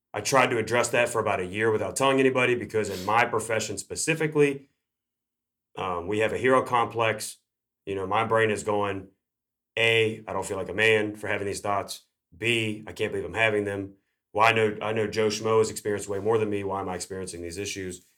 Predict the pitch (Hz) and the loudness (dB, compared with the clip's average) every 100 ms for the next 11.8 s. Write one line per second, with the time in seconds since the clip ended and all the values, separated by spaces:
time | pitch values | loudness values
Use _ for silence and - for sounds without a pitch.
0 | - 92 95 87 82 - 117 110 107 - | -12 -6 -4 -4 -4 0 4 2 0 -16
1 | _ _ _ _ _ _ _ _ _ - | _ _ _ _ _ _ _ _ _ -20
2 | - _ _ - 139 151 151 147 139 117 | -20 _ _ -2 2 4 4 6 6 4
3 | 110 101 104 - 101 110 117 117 110 98 | 2 2 0 0 0 0 2 0 -2 -2
4 | 120 143 139 117 101 - 92 92 90 - | 2 2 2 0 0 -2 -4 -4 -4 -6
5 | _ 98 107 107 107 117 120 117 110 104 | _ -2 0 0 -2 0 0 2 0 0
6 | 113 101 107 101 - 107 104 107 107 104 | -2 -2 -4 -4 -2 -2 -2 -4 0 0
7 | 98 101 92 98 98 92 98 104 92 95 | -2 -6 -4 -4 -2 -2 0 0 -2 -6
8 | 98 - 110 110 104 95 90 101 90 98 | -8 -4 -4 -4 -4 -6 -6 -6 -8 -8
9 | 90 - - 165 147 113 113 _ _ _ | -12 -14 -2 4 6 4 -2 _ _ _
10 | _ _ _ _ _ _ _ _ _ - | _ _ _ _ _ _ _ _ _ -2
11 | 110 95 131 151 127 113 113 110 | -2 2 6 8 6 2 -2 -12